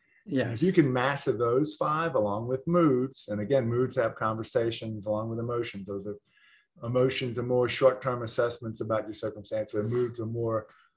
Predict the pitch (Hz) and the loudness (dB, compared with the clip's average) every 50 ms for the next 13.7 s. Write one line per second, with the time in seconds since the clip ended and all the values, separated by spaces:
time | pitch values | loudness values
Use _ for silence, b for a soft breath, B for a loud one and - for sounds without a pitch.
0 | _ _ _ 98 101 101 107 104 - - - 117 113 - 113 107 107 123 123 123 | _ _ _ -10 -6 -6 -6 -6 -6 -4 -2 -2 -2 -2 -2 -4 -4 -4 -6 -6
1 | - - 139 139 - 113 110 107 113 117 120 113 - 127 123 123 123 123 113 117 | -4 -4 -4 -4 -4 -4 -2 -2 -2 -4 -6 -6 -4 -4 -4 -4 -4 -2 -2 -2
2 | 113 117 120 117 - 127 - - - 131 123 123 120 123 _ _ _ _ _ _ | 0 0 -2 -2 -4 -6 -6 -2 0 2 2 2 0 -4 _ _ _ _ _ _
3 | - 110 - - 135 127 127 - 127 117 117 131 117 113 120 120 - - 120 - | -10 -10 0 2 2 2 2 -4 -8 -4 -2 -2 -2 -2 -2 -4 -2 -4 -6 -4
4 | - 117 113 113 113 113 - - 131 131 123 _ b b b b b b b b | -2 -2 -2 -2 -2 -4 -6 -8 -8 -10 -12 _ b b b b b b b b
5 | - 139 135 131 - 180 190 190 180 165 143 127 113 - - - 170 185 190 180 | 4 4 4 6 6 4 6 8 8 6 6 4 0 -4 -2 -2 0 0 2 4
6 | 170 - 190 127 123 147 165 180 180 151 127 117 113 107 107 104 107 107 110 - | 6 6 6 6 4 4 2 2 2 2 2 2 2 2 2 2 0 -2 -2 -4
7 | 127 131 143 143 185 175 139 123 117 - - - 127 123 - - 139 143 180 185 | -4 -4 0 4 4 4 4 2 -2 -6 -4 -2 -2 -2 2 4 6 6 6 4
8 | - - 131 131 - - - - - 190 226 240 - - 135 113 98 95 113 107 | 4 6 4 4 4 0 -14 -6 -4 -4 -4 0 2 4 4 4 4 0 -2 -2
9 | 104 92 - - 120 110 104 95 92 101 101 98 98 - - - _ _ _ - | -2 -4 -6 -6 -4 -4 -2 -2 0 -2 -2 -2 -4 -10 -18 -20 _ _ _ -14
10 | 104 - - 127 123 123 117 - - - - - - 160 160 160 - 151 131 131 | -12 -2 0 2 4 4 2 0 -4 -8 -8 -2 2 2 2 4 2 0 0 0
11 | 135 127 127 113 113 139 151 147 143 135 127 123 123 120 117 117 113 113 107 - | 0 -2 -2 2 2 2 4 4 4 4 4 6 4 4 4 4 2 2 0 -2
12 | b b b b b b 123 131 139 - - - 156 147 131 123 - 156 156 160 | b b b b b b -2 0 0 0 0 2 2 2 2 0 0 0 0 0
13 | 156 - 156 156 160 160 160 160 165 165 165 170 170 165 | 0 -2 -4 -2 -2 0 0 0 0 -2 -2 -2 -4 -8